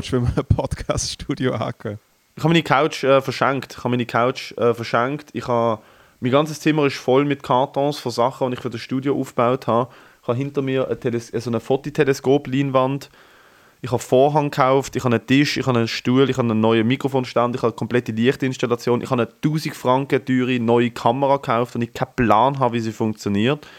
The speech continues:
Speaker 2: Und jetzt muss ich, äh, muss ich mich daran machen, das Zeug zu verstehen und dann hoffentlich auf den dreißigsten November die erste Episode rauszulassen.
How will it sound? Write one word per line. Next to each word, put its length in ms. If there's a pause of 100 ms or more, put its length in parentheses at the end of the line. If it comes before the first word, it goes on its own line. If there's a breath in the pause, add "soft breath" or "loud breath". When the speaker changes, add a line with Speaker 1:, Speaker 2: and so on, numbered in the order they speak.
(920 loud breath)
Speaker 2:
Und 200
jetzt 320
muss 260
ich, 160
äh, 340
muss 140
ich 60
mich 80
daran 220
machen, 180
das 160
Zeug 180
zu 140
verstehen 380
und 200
dann 140
hoffentlich 400
auf 120
den 120
dreißigsten 420
November 360
die 100
erste 360
Episode 760 (920 loud breath)
rauszulassen. 800